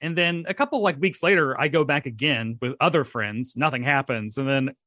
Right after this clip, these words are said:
a month later, I found out that my friend Chris was just chucking quarters at us. And 'cause it was pitch black, like, it was dark, like, we could not see anything, but we could hear.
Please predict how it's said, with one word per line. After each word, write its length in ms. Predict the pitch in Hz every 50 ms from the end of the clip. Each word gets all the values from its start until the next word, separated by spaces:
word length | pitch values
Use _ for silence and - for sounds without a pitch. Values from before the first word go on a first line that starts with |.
| _ - -
a 60 | 135
month 280 | 143 156 170 160 - 139
later, 240 | 151 151 143 135
I 80 | 131 131
found 200 | - 147 139 131
out 80 | 127 123
that 60 | 135
my 140 | 127 127 127
friend 280 | - - 131 120 113 -
Chris 300 | - 139 131 127 - -
was 100 | 107 -
just 240 | - 117 113 -
chucking 320 | - - 131 110 - 113 110
quarters 400 | - - 147 143 117 117 113 110
at 160 | 110 98 104
us. 240 | 120 131 - - - - - - - - - - _
And 220 | 165 180 165 - -
'cause 120 | 247 247
it 80 | 339 330
was 120 | 302 -
pitch 300 | - - 269 262 - -
black, 280 | - - 180 156 - - -
like, 100 | - 147
it 60 | 233
was 160 | 196 175 131 123
dark, 340 | 117 139 165 139 104 95 131
like, 100 | 139 143
we 80 | 190
could 120 | 185 - 196
not 120 | 165 143 -
see 160 | - 147 139
anything, 260 | 160 170 170 202 185
but 100 | 156 139
we 60 | 131
could 120 | 120 120 110
hear. 480 | - - 139 135 160 185 220 247 247